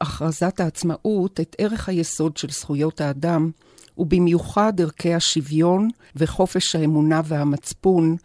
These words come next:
במגילת הערכים של מדינת ישראל. כשאנחנו מדברים על הדמוקרטיה בפן המהותי, אנחנו מתכוונים לקיומה של מערכת זכויות אדם בסיסיות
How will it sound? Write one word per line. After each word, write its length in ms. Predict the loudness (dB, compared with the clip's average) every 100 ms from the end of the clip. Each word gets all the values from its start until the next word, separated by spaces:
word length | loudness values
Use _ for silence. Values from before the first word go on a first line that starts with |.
| _
במגילת 680 | 0 2 2 2 2 0 0
הערכים 560 | 0 -2 -6 -4 -2
של 180 | -2 -4
מדינת 460 | -4 -2 -4 -4 -8
ישראל. 500 | -10 -6 -6 -6 -10 -14 _ _ _ _ _ _ -4
כשאנחנו 420 | 0 2 2 4
מדברים 560 | 6 6 4 4 4 4
על 80 |
הדמוקרטיה 800 | 2 2 0 0 0 0 0 -2
בפן 380 | -2 -4 -2 0
המהותי, 680 | 0 0 -2 -4 -2 0 2
אנחנו 300 | 0 -2 -2
מתכוונים 680 | -2 -2 -4 -2 0 2
לקיומה 680 | 0 0 2 2 4 4 2
של 240 | 0 0
מערכת 500 | 0 0 0 -2 -4
זכויות 500 | -6 -4 0 0 0
אדם 260 | -4 -2 -2 -4
בסיסיות 840 | -8 -8 -6 0 2 2 0 -6